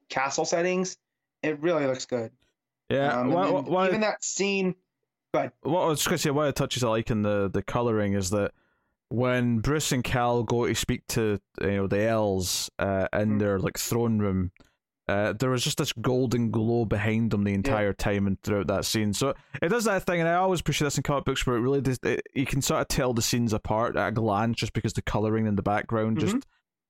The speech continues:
Speaker 2: gives each one a different tone, and I kind of appreciate that. And then likewise,
Speaker 1: Yeah.
Speaker 2: when, you know, Jor-El goes up to speak to Bruce on the,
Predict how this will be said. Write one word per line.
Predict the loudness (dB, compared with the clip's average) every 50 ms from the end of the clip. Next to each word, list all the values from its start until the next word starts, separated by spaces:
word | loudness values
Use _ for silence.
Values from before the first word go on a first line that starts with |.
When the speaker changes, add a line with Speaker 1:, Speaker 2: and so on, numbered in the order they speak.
| _
Speaker 2:
gives | 0 0 2 0
each | 0 0 0 0
one | 0 0
a | 2 0
different | 0 -2 -2 -2 -4 -4
tone, | -4 -2 0 0 2 2 0 -2 -2 -6 _ _ _ _ _ _ _ _
and | -4 -2 -2
I |
kind | -2 -2 -2
of | -2 -2
appreciate | -4 -4 -4 -2 -2 0 0 0 0 0
that. | 0 0 0 -2 -4 _ _ _ _ _ -2
And | 0
then | 0 2 2
likewise, | 2 2 2 2 2 2 2 2 0
Speaker 1:
Yeah. | 0
Speaker 2:
when, | 0 0
you | 2 2
know, | 2 0 0 -4 -8 _ _ _ _ _ _ _ _ -4
Jor-El | -2 0 2 2 2 2 2 2 2
goes | 0 0 -2
up | -2 -2
to | -4
speak | -4 -2 -2 -4 -2 -2
to | -2 0
Bruce | 0 0 0 0 0 0
on | 2 2
the, | 2 2 2 0 -2 -4